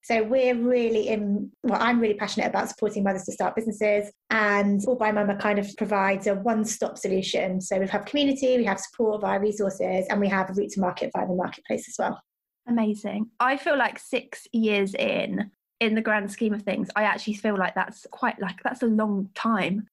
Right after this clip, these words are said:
Speaker 2: Do you know what I mean? It's, it's not a long time in, like, a lifespan, but, like, six years in business is like, you know your stuff now. Do you know what I mean? <laughs>
Speaker 1: Yeah, I still don't feel like that massively. But yeah, it, it is a long time. And I think that has pros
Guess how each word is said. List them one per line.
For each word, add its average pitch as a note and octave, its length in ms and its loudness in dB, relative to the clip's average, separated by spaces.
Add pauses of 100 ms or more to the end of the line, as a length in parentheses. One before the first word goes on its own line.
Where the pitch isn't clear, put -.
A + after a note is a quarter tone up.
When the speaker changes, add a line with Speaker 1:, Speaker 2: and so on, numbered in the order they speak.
(200)
Speaker 2:
Do - 60 -2
you B3+ 40 2
know C4+ 60 4
what C4 120 -2
I - 20 2
mean? C4+ 160 2
It's, A3 160 0
it's C4 220 0
not D4+ 160 2
a - 20 0
long C4 180 0
time B3+ 300 0
in, A#3+ 100 2
like, A3+ 300 0 (100)
a A3+ 80 0
lifespan, A3 800 0
but, G3+ 140 -2
like, G#3 200 0
six - 300 -6
years C4 180 2
in A#3 120 4
business A#3+ 440 -2
is G3+ 140 -2
like, G3 260 0 (140)
you A#3 140 2
know A3 80 4
your F#3+ 120 2
stuff F3+ 320 -6
now. E3+ 360 -2
Do B3+ 100 -2
you - 0 -
know A3+ 80 2
what A3+ 180 0
I A#3+ 40 0
mean? A#3 260 0 (340)
<laughs> - 400 -16
Speaker 1:
Yeah, A#3+ 200 2
I A#3+ 100 4
still F4+ 220 0
don't F#4+ 180 2
feel C4+ 240 2
like G#3+ 160 2
that A3+ 220 2
massively. G3+ 580 0 (220)
But C#4 140 2
yeah, B3 360 2
it, - 240 -2
it D4+ 220 0
is E4+ 140 2
a F#4 40 2
long B3 260 2
time. F#3 500 0
And C4 120 2
I C4 140 2
think C4+ 280 -2
that A#3+ 220 2
has A3+ 320 0
pros A3 480 0